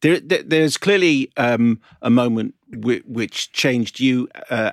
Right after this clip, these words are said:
as a singer, and I, I guess sort of affected the fortunes of the band a lot. And that's when Tommy, uh, comes out, which is still, still strikes me as the, the most amazing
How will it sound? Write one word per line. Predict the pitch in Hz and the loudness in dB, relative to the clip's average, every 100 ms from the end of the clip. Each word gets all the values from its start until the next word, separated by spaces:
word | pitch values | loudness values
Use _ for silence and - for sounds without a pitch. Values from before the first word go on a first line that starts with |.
| - | -6
as | 107 101 | -8 -6
a | |
singer, | - 110 113 - | -6 -4 -4 -6
and | 92 104 104 - | -6 -6 -6 -8
I, | 107 - _ | -10 -10 _
I | 104 | -10
guess | 101 120 - | -6 -8 -8
sort | 98 | -10
of | 98 - | -10 -12
affected | 110 131 - 95 | -6 -6 -6 -14
the | 95 | -8
fortunes | 131 - 117 98 | -6 -6 -8 -12
of | 95 | -8
the | |
band | - 104 95 | -6 -6 -4
a | |
lot. | 107 110 | -4 -4
And | 110 | -6
that's | 98 - | -8 -8
when | 104 101 | -8 -8
Tommy, | - 120 95 90 - - - - _ | -4 -6 -6 -12 -18 -20 -20 -20 _
uh, | 110 98 95 - _ _ - | -10 -8 -8 -12 _ _ -6
comes | 107 104 | -4 -2
out, | 101 90 - _ _ _ _ | -4 -6 -8 _ _ _ _
which | 143 123 - | -2 -2 0
is | 131 | 0
still, | - 202 165 - _ _ _ _ _ | 2 0 0 -2 _ _ _ _ _
still | - - 175 | -12 -2 -2
strikes | 151 123 131 127 | 0 -4 -4 -4
me | 120 | -4
as | 110 | -2
the, | 123 - | -6 -2
the | |
most | 113 127 117 | 0 0 2
amazing | 123 135 127 120 | 2 2 0 -2